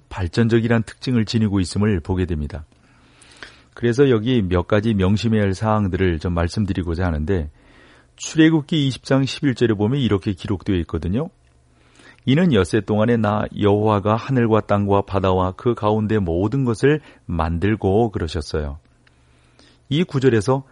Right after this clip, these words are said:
창조하다라는 말이 나오지 않습니다. 그 대신 만들다라는 말이 나오는데, 하나님께서는 이미 형성되어 있는 것을 가지고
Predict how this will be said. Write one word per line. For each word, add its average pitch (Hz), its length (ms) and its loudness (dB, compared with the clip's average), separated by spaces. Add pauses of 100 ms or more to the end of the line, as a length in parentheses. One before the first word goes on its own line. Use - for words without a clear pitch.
(180)
창조하다라는 147 1400 0
말이 101 440 0 (160)
나오지 87 340 -2
않습니다. 78 540 -6 (640)
그 170 180 4
대신 160 420 0 (220)
만들다라는 104 1080 2
말이 98 240 0
나오는데, 80 580 -2 (640)
하나님께서는 160 680 0
이미 127 360 0
형성되어 143 1040 0
있는 135 380 0
것을 113 260 0
가지고 98 600 0